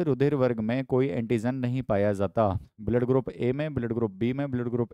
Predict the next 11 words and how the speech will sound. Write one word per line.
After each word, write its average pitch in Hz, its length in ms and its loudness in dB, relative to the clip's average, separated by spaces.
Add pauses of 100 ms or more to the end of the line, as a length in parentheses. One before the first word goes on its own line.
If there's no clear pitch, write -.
एबी 117 260 0
में 135 160 -2
या 120 80 2
फिर 120 180 -2
ब्लड 104 240 0
ग्रुप 139 400 0 (180)
ओ 107 200 4
में? 107 400 0 (580)
बताओ 117 320 2
मेरे 139 160 2
फौजियों, 107 420 2